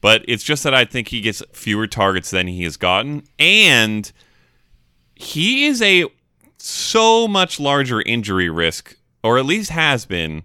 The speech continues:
and maybe Betts can speak to this, maybe I'm getting all Keenan Allen-y here, than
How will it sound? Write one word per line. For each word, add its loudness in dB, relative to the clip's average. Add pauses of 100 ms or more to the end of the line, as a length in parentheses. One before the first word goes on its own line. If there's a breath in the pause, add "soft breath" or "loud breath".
(160)
and -8
maybe -2
Betts -2
can -8
speak -6
to -8
this, -4
maybe -4
I'm -2
getting -4
all -2
Keenan -4
Allen-y -2
here, -6 (540 soft breath)
than 2